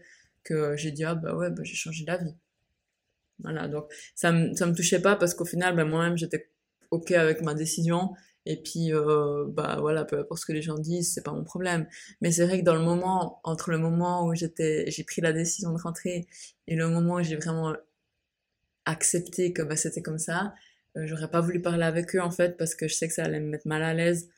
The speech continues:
euh, qu'ils me disent, « Oh, ben, euh, euh, », tu vois. <laughs> Donc, euh, il y a ça aussi que quand on prend une décision et qu'on veut faire un nouveau truc, surtout si c'est un truc un petit peu, euh, vous voyez, euh, euh, pas genre, « Ouais, on,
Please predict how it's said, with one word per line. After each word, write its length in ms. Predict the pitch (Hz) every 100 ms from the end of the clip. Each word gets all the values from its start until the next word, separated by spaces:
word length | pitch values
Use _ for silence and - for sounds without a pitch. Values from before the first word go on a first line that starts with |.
| _ _ _ 156
euh, 440 | 156 156 156 151
qu'ils 180 | 156 165
me 40 | 151
disent, « 200 | 165 160
Oh, 180 | 160 175
ben, 360 | 165 160 170 156 151 175 170
euh, 40 |
euh, », 220 | 156 170 170 - - -
tu 120 | 151
vois. 180 | 151 202 - - - -
<laughs> 400 | - - - 175
Donc, 300 | 180 175 190
euh, 320 | 170 165 165 165 - - _ _ _ - -
il 80 | 180
y 20 |
a 80 | 180
ça 240 | 175 196
aussi 360 | 185 - 202 196
que 320 | 185 175 170
quand 200 | 170 175
on 80 | 170
prend 160 | - 170
une 120 | 165
décision 460 | 175 180 175 190
et 100 | 185 170
qu'on 160 | 165
veut 120 | 160
faire 240 | 156 180 175
un 80 | 165
nouveau 260 | 175 185
truc, 400 | 190 - 220 - _ _ _
surtout 280 | - 175 202
si 120 | 180
c'est 120 | 175
un 120 | 175 180
truc 240 | - 208
un 100 | 165
petit 220 | 165 170
peu, 300 | - 180 180
euh, 160 | 165 156
vous 60 |
voyez, 400 | 156 170 175 170
euh, 200 | 156 147 147 _ _ _ -
euh, 480 | 160 156 151 151 151
pas 320 | 151 165 156
genre, « 240 | 156 151 151
Ouais, 180 | 147
on, 500 | 147 139 139 143 151